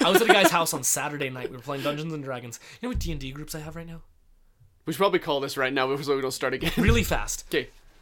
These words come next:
Speaker 1: I have a group with my family.
Speaker 2: Yeah.
Speaker 1: A group with you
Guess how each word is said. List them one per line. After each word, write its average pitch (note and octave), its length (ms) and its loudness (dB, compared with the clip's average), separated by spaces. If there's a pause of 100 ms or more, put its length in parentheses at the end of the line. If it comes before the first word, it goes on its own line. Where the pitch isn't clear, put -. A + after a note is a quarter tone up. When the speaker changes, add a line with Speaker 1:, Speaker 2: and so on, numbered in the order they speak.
(460)
Speaker 1:
I F#3+ 100 2
have D#3 420 0 (280)
a D#3 80 -4
group D#3 200 -6
with F#3 120 -6
my G3+ 140 -2
family. G3 520 -6
Speaker 2:
Yeah. C3+ 260 2 (280)
Speaker 1:
A E3 100 -2
group F3 380 -6
with D3 280 -6
you F#3 520 -6